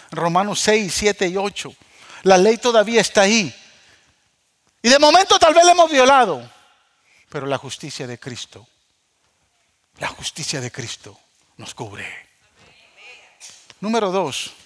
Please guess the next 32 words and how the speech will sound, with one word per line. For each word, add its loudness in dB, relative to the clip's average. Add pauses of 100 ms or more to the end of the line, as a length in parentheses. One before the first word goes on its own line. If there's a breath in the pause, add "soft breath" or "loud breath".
(1000)
porque -6
ese -6
es -6
el -2
propósito -12
de -12
la -6
ley, -6
pero -10
ahora -10
está -8
el -4
lugar -8
de -8
la -6
ley. -12 (320)
El -20
propósito -6
de 2
la 4
ley 4
es 0 (300 loud breath)
mostrarnos 0
que -8
somos -6
pecadores, -8
pero -6
el -8
lugar -4
de 2
la 6
ley 0